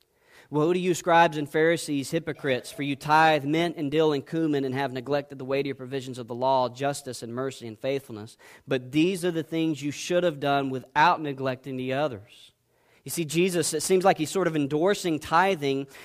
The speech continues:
saying, "Don't neglect it," but it's, it's not as essential as justice, love, and mercy. That is for certain, but it still is to be done. And then some may say, "Well, he was talking to Jews in an Old Testament setting," so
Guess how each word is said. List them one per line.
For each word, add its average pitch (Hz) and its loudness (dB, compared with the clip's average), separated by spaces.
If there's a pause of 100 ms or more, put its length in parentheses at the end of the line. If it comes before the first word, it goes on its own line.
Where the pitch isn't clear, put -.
saying, 180 4
"Don't 196 4
neglect 180 4
it," 143 -2 (200)
but 175 6
it's, 170 4
it's - -2
not 185 8
as 156 0
essential 208 2
as 147 0
justice, 180 4
love, 180 8
and 156 2
mercy. 170 2
That 151 8
is 131 -4
for 110 -10
certain, 127 -4 (300)
but 156 2
it 147 0
still 180 2
is 143 0 (240)
to 147 -8
be 139 -2
done. 127 -2 (280)
And 143 -2
then 143 0
some 151 0
may 139 0
say, 135 -4
"Well, 135 -2
he 131 -4
was 127 -8
talking 131 -4
to 131 -10
Jews 139 -4
in 120 -6
an 120 -6
Old 127 -4
Testament 117 -10
setting," 117 -4
so 110 -10